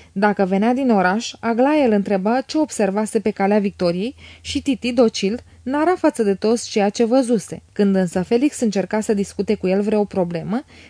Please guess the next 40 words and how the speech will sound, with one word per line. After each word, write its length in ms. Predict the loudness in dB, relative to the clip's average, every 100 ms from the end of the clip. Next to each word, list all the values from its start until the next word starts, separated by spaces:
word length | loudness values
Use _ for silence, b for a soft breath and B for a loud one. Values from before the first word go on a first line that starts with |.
| B
Titi 220 | 2 2
se 140 | 2
arătă 320 | 2 2 2 4
rezistent 560 | 4 2 -2 -2 -2
și 120 | 0
încruntat, 640 | -2 0 0 0 -4 -8 -12 b b
iar 200 | 0 2
Aglaie, 460 | 4 4 2 2 0
dacă 300 | -2 -2 -2
era 220 | 0 0
de 120 | 0
față, 440 | -2 -6 -8 -8 -10 B B
privea 340 | -2 0 2 2
pe 140 | 2 2
Felix 340 | 0 0 -4
cu 100 | -2
dușmănie, 640 | 0 0 0 0 0 -2 -4
ca 140 | 2 2
pe 100 | 4
un 140 | 2
atentator 600 | 2 2 2 2 0 0
la 160 | 2 0
creierul 520 | 0 2 2 2 -2
fiului 520 | -2 -2 0 0 2
ei. 260 | 0 0 0
Tot 140 | 2
ce 120 | 4 2
spunea 340 | 2 2 2
Titi 300 | 0 -2 2
era 140 | 2
sorbit 360 | 2 0 0 0
de 60 | 0
Aglaie 420 | 2 2 0 0
și 180 | 0 2
Aurica 460 | 2 -2 -4 -6
și 160 | -2 -2
aprobat 460 | -2 -2 -2 0
muțește 480 | 0 0 -2 -4 -2
de 100 | -2
Simion. 540 | -2 -2 0 -2 -6